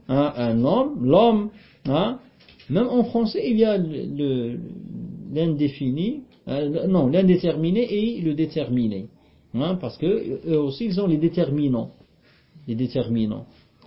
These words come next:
D'accord ? Les déterminants. On passe de un, un homme, un homme, n'importe lequel, à l'homme, l'homme que l'on connaît. Hein ? D'accord ?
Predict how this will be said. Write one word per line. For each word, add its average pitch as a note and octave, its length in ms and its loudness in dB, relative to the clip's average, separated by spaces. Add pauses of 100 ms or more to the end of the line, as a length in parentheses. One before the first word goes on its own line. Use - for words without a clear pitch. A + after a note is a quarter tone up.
(160)
D'accord ? F#3+ 360 -6 (140)
Les G2 60 -8
déterminants. A2+ 800 -4 (440)
On A#2+ 100 -2
passe C#3+ 340 0
de B2+ 260 2
un, A3+ 440 4
un G#3+ 260 4
homme, C#4 320 4 (340)
un B3 180 6
homme, F#3+ 320 2
n'importe C3+ 420 0
lequel, A#3 380 -2 (440)
à G#3 360 2
l'homme, C#3+ 540 6 (160)
l'homme F3+ 280 4
que E3+ 100 2
l'on D3 180 4
connaît. B2+ 420 4 (360)
Hein ? D3+ 260 -4 (460)
D'accord ? G#3 480 -2